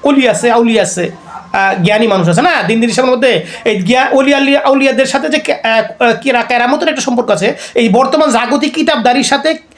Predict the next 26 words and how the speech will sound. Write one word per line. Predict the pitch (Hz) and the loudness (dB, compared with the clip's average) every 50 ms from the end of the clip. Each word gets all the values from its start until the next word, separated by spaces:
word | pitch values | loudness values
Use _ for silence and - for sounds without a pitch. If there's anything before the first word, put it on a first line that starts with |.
| - - _ _ - | -20 -20 _ _ -4
কেরামতের | 339 330 339 370 392 403 403 403 392 392 370 - | -2 0 0 0 0 0 0 0 2 0 0 2
কোনো | - 403 466 480 453 | 2 2 4 4 2
সম্পর্ক | - - 359 285 262 - - | 2 0 0 0 -2 -2 -2
নাই, | 175 131 107 95 - - - _ _ _ _ _ _ _ _ _ _ _ _ - - | -2 -4 -6 -8 -12 -18 -20 _ _ _ _ _ _ _ _ _ _ _ _ -10 -4
এই | - 175 | -2 -2
হিকমতের | 190 320 302 - 262 - - | -2 -2 -2 -2 -2 -2 -2
কোনো | - - 233 | -2 -2 -2
সম্পর্ক | - - 190 165 160 165 - | -2 -2 -2 -2 -2 -4 -4
নাই। | 139 135 139 - - _ _ _ _ _ _ | -6 -6 -8 -10 -14 _ _ _ _ _ _
এরা | - 220 202 196 | -2 0 0 0
নিজেকে | 185 196 196 208 196 175 175 156 - - - - - | 0 0 -2 -2 -2 -2 -4 -4 -6 -8 -14 -8 -4
একেবারে, | 208 190 190 190 - 202 190 185 175 175 - - - | -2 -2 -2 -2 -2 -2 -2 -2 -2 -4 -6 -8 -4
আহ, | - 185 180 | -2 -2 -2
শ্রেষ্ঠ | 175 - - 190 180 - - - | -2 -4 -4 -4 -4 -4 -4 -2
দাবিদার | 240 185 185 180 185 170 165 170 170 | -2 0 0 0 0 0 0 0 0
করছে | 170 175 165 - - 160 | -2 -4 -4 -4 -4 -2
দিন | 147 165 160 | -2 -2 -2
দিন | 156 156 | -2 -2
ইসলামের | 151 - - 160 147 143 | -4 -4 -4 -4 -4 -4
মধ্যে। | 143 147 151 156 - - - - | -6 -8 -10 -12 -14 -14 -10 -8
আসলে | 220 175 202 233 | -4 -2 0 0
দিন | 226 208 226 226 233 | 0 0 2 2 2
দিন | 254 254 | 2 2
ইসলামের | 247 - 302 294 294 339 294 | 0 0 0 2 2 0 0
সাথে | - - 247 - 302 | -2 -4 -4 -2 0
এদের | 320 285 247 262 330 | 0 0 0 0 -2